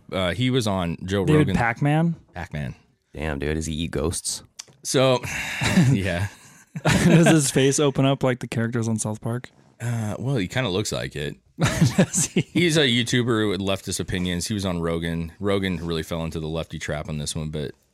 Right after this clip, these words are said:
Speaker 1: I, I listened to the podcast and I was so angry the entire time 'cause this guy is just one of those.
Speaker 3: Who was it?
Speaker 1: He's a
Speaker 3: David
Speaker 1: David Pakman. You should
Speaker 2: David
Speaker 1: listen to it.
Speaker 2: Pakman.
Speaker 3: Oh, I, I did. I have. I have. Yeah.
Speaker 1: Um,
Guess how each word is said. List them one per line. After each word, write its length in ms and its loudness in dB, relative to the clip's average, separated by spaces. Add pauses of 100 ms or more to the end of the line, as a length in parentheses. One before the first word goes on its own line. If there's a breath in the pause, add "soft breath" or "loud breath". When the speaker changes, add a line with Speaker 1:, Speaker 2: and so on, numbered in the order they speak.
Speaker 1:
I, 160 0 (100)
I 180 2
listened 340 0
to 60 0
the 100 -2
podcast 580 -4
and 80 -4
I 20 -2
was 140 -4
so 220 -2
angry 340 -6
the 120 -8
entire 260 -8
time 220 -8
'cause 120 -8
this 140 -6
guy 180 0
is 140 -4
just 120 -8
one 200 -4
of 40 -2
those. 300 -4 (140)
Speaker 3:
Who 160 0
was 180 0
it? 160 -6 (140)
Speaker 1:
He's 100 -2
a 100 -4
Speaker 3:
David 60 -4
Speaker 1:
David 260 0
Pakman. 460 -2
You 80 -2
should 120 -2
Speaker 2:
David 120 4
Speaker 1:
listen 160 0
to 160 2
it. 80 2
Speaker 2:
Pakman. 180 -2
Speaker 3:
Oh, 140 2
I, 140 4 (100)
I 40 2
did. 300 -2
I 60 -4
have. 460 -2 (200)
I 120 -8
have. 200 -2 (120)
Yeah. 220 -10 (140)
Speaker 1:
Um, 440 0